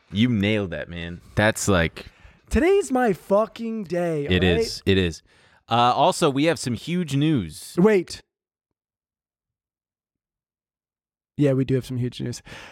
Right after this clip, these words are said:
Speaker 1: New
Speaker 2: But
Speaker 1: York's
Speaker 2: let's not spoil it.
Speaker 1: I thought we're s-, g-, wh-, what are you talking about?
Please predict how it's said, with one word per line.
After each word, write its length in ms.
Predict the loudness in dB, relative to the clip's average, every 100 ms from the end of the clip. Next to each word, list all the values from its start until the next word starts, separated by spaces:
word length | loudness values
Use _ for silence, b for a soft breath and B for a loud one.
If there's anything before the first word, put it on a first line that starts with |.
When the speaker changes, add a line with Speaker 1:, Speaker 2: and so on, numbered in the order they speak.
| B
Speaker 1:
New 240 | -6 0 4
Speaker 2:
But 60 | 6
Speaker 1:
York's 360 | 4 0 -8 -10 _ _ _ _ _ _ b b b b b b _ _ _ _
Speaker 2:
let's 200 | -12 -10
not 260 | -8 -10 -12 _ _ _ _ _ _ _
spoil 420 | -18 -12 -10 -10
it. 120 | -16 -20 _ _ _ _ _ _ _ _ _ _ -12
Speaker 1:
I 100 | -6
thought 300 | 0 0 -2 _ -12
we're 180 | -2 0
s-, 140 | 0 -2
g-, 100 | -4 -6 _ _ _
wh-, 300 | -16 -12 -10
what 160 | -2 0
are 20 | 0
you 80 |
talking 320 | 0 -2 -2 -10
about? 220 | -14